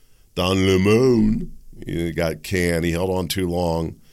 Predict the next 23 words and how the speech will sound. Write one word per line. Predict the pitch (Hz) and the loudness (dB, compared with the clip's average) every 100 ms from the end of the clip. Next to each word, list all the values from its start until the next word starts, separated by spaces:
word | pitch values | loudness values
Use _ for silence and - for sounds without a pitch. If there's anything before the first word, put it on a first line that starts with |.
| - _ _ | -20 _ _
and | - 85 | -6 -4
they | 82 | -2
buck | 78 85 95 | -2 -2 -4
up | 76 | -6
twenty-five | - 85 78 85 82 | -4 -4 -2 -4 -4
million | 82 85 92 | -2 -4 -4
dollars. | 101 90 78 | -4 -2 -2
My | 85 95 | -4 -4
question | - 85 82 90 | -4 -4 -4 -4
is, | 87 | -4
who | 104 180 | -2 -2
is | 254 | -2
paying | - 185 233 233 127 | -2 -2 -2 -2 -6
this? | 73 - - - - - - - - - - | -8 -10 -10 -14 -20 -20 -20 -20 -20 -20 -12
Why | - | -2
much | 220 214 | 0 4
did | - | 4
he | 190 | 4
make | 202 185 | 2 2
when | 180 | 2
he | |
was | 175 180 214 196 | 4 2 0 0
working? | 156 120 101 98 71 60 | 0 -2 0 -2 -2 -6